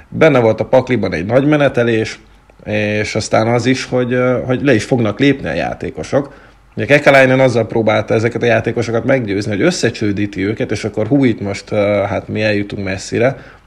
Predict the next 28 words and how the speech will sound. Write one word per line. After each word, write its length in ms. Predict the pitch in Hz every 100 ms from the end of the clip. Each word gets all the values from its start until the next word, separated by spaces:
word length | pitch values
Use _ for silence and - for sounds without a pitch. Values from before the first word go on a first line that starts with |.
| _ _ _ -
Aztán 280 | 113 156
ugye, 180 | 165 165
tehát 480 | 160 151 139 139 -
meg 180 | 131 131
is 120 | -
alázták 580 | 117 101 87 - 80 -
a 60 |
Tampát 460 | - 101 104 101 104
rendesen 460 | 123 117 98 - 104
az 100 | 110
első 360 | 104 107 -
körbe, 280 | - 127 156
csak 240 | - 147
utána 280 | - 151 143
jött 220 | 120 98
a 40 | 101
Boston, 400 | 117 127 - 127
ami 240 | 123 127
meg 220 | 120 120
rendesen 400 | 127 113 92 -
helyre 300 | 110 113 101
tette 240 | - 98 101
őket, 320 | 143 165 165
és 120 | 135
mindhárom 540 | 156 131 104 113 117 120
nagy 180 | 113
sztár 360 | 107 - 107 107
lelépett. 560 | 107 90 58 - -